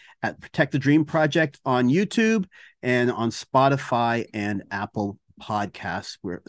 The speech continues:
we're available as well, too. And, uh, you can find me on LinkedIn as well, too. Just look up, uh, Mark dot DeLeon, uh, Advisor, dot Advisor on LinkedIn. So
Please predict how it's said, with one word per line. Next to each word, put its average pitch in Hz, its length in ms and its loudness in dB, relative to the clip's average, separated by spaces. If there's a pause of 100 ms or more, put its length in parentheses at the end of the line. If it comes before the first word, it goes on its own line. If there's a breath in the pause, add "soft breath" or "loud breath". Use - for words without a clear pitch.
we're 95 200 -6
available 85 340 -6
as 80 100 -12
well, 87 180 -6
too. 156 300 2 (500 loud breath)
And, 147 500 4
uh, 143 440 6
you 202 100 -6
can 208 120 -6
find 220 220 0
me 220 60 0
on 208 140 2
LinkedIn 160 300 2
as 123 100 -2
well, 143 200 -2
too. 151 200 -2
Just - 160 -8
look - 180 -6
up, 123 260 -4
uh, 113 220 0 (160)
Mark 117 320 -2 (100)
dot 123 240 -4
DeLeon, 110 540 -2 (480 soft breath)
uh, 95 220 -6
Advisor, 113 640 -4 (280)
dot 104 160 -4
Advisor 107 460 -8
on 85 180 -8 (100)
LinkedIn. 95 380 -8
So 80 260 -2